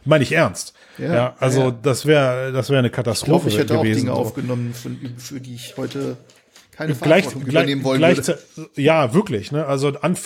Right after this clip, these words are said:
Speaker 1: an-, anzündende Furze sind da noch das geringste <laughs> Problem, so. Aber es ist, ähm, es ist wie, es ist, wie es ist. Wir leben halt in dem Zeitalter, in dem diese Daten relativ schnell und auch en Massen,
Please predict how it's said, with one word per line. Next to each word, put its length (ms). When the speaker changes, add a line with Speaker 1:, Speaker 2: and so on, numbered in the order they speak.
Speaker 1:
an-, 160
anzündende 560
Furze 400
sind 180
da 100
noch 120
das 180
geringste 400
<laughs> 0
Problem, 580
so. 300
Aber 420
es 160
ist, 280
ähm, 340
es 160
ist 180
wie, 120
es 180
ist, 200
wie 80
es 120
ist. 280
Wir 100
leben 260
halt 140
in 100
dem 100
Zeitalter, 400
in 100
dem 140
diese 240
Daten 320
relativ 420
schnell 240
und 140
auch 420
en 140
Massen, 460